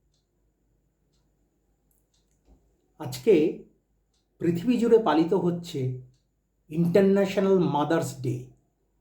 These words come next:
তো হঠাৎই আজকে মনে হলো যে এই ইন্টারন্যাশনাল মাদার্স ডেকে ভিত্তি করে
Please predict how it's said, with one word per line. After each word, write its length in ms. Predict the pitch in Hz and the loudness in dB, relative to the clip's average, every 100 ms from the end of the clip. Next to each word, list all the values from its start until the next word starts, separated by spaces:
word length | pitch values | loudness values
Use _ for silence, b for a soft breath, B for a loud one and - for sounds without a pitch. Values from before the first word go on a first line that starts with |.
| _ _ _ _ _ _ _ _ _ _ _ _ _ _ _ _ _ _ | _ _ _ _ _ _ _ _ _ _ _ _ _ _ _ _ _ _
তো 420 | 247 196 151 - - _ _ | 4 6 4 -2 -14 _ _
হঠাৎই 380 | - 175 226 247 | -10 -4 -2 0
আজকে 240 | 254 - 208 | -2 0 0
মনে 260 | 156 190 | 2 2
হলো 440 | 196 151 127 - - - _ _ _ _ _ _ _ _ | 2 2 0 -2 -6 -18 _ _ _ _ _ _ _ _
যে 440 | 156 151 143 143 - _ _ _ _ | -4 -2 -2 -4 -10 _ _ _ _
এই 140 | 170 175 | -14 -2
ইন্টারন্যাশনাল 920 | 180 185 180 208 208 208 - 220 208 | 2 2 2 0 0 -2 -2 -2 0
মাদার্স 520 | 190 156 165 196 - | 0 0 2 0 0
ডেকে 580 | 160 196 190 190 - 202 | 2 6 6 4 -6 -4
ভিত্তি 480 | 190 127 - - 254 | -4 -4 -8 -6 -2
করে 340 | 170 127 - | 0 0 -4